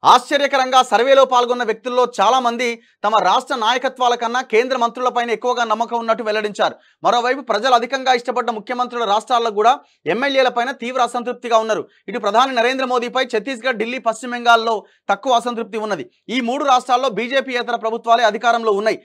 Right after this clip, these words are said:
దేశంలో కేంద్రంతో పోలిస్తే, పోలిస్తే రాష్ట్ర ప్రభుత్వాల మీదే ప్రజా వ్యతిరేకత అధికంగా ఉన్నట్టు ఒపీనియన్ పోల్లో తేలింది. తమ రాష్ట్ర ప్రభుత్వాల, తమ రాష్ట్ర ప్రభుత్వాల పైన నలభై ఆరు పాయింట్ ఆరు శాతం మంది అసంతృప్తి వ్యక్తం చేశారు. కేంద్రం పైన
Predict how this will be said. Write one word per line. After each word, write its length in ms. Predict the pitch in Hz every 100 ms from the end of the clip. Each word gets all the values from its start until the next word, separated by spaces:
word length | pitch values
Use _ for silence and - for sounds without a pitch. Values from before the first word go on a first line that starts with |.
| _ 127
దేశంలో 400 | 220 277 262 247
కేంద్రంతో 480 | 226 254 254 254
పోలిస్తే, 420 | 220 233 226 262 240
పోలిస్తే 560 | 196 226 233 285 226 226 _ _
రాష్ట్ర 300 | 143 220 240
ప్రభుత్వాల 440 | 254 254 254 254 233
మీదే 220 | 226 269
ప్రజా 320 | 269 196 254
వ్యతిరేకత 460 | 247 240 240 233 233
అధికంగా 400 | 202 233 247 240
ఉన్నట్టు 520 | 226 220 - 233 202 _ 160
ఒపీనియన్ 420 | 175 277 277 233
పోల్లో 220 | 240 240
తేలింది. 460 | 233 214 226 170 - _ -
తమ 140 | 214
రాష్ట్ర 300 | 196 233 277
ప్రభుత్వాల, 500 | 247 247 226 233 233 - _ -
తమ 120 | 202
రాష్ట్ర 320 | 196 247 -
ప్రభుత్వాల 500 | 208 202 240 254 233
పైన 360 | 220 202 240 285 _ _ 139
నలభై 320 | 180 247 269
ఆరు 200 | 254 254
పాయింట్ 320 | 254 240 233 165
ఆరు 200 | 220 240
శాతం 340 | 233 233 233
మంది 360 | 226 233 202 _ -
అసంతృప్తి 440 | - 254 247 254 240
వ్యక్తం 280 | 220 233 214
చేశారు. 320 | 208 190 135
కేంద్రం 460 | - 220 262 262
పైన 380 | 226 240 240 208